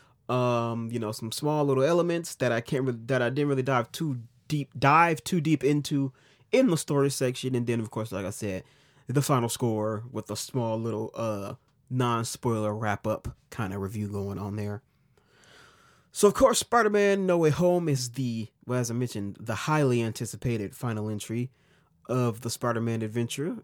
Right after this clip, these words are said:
uh, so far. So, did it live up to the hype?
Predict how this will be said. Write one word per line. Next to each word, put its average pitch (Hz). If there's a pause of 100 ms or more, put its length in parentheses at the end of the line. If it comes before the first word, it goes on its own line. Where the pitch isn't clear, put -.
(180)
uh, 120
so 120
far. 131 (840)
So, 147 (340)
did 135
it 120
live 135
up -
to 127
the 113
hype? 196